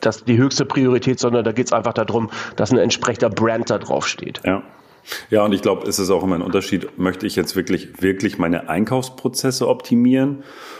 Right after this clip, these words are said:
Speaker 2: und da irgendwo auch, äh, Kosten, Prozesskosten und, und so weiter sparen? Oder möchte ich in Anführungsstrichen die Braut hübsch machen zum Verkauf, zur Übernahme oder so? Weil das sind ja ganz
Speaker 1: Ja.
Speaker 2: andere, also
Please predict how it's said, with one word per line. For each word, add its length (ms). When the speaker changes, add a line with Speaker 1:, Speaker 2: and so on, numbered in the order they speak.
Speaker 2:
und 200
da 140
irgendwo 280
auch, 300
äh, 80
Kosten, 360
Prozesskosten 680
und, 160
und 140
so 80
weiter 240
sparen? 480
Oder 260
möchte 300
ich 80
in 100
Anführungsstrichen 600
die 80
Braut 300
hübsch 200
machen 220
zum 180
Verkauf, 400
zur 140
Übernahme 380
oder 160
so? 120
Weil 200
das 180
sind 140
ja 80
ganz 180
Speaker 1:
Ja. 60
Speaker 2:
andere, 220
also 260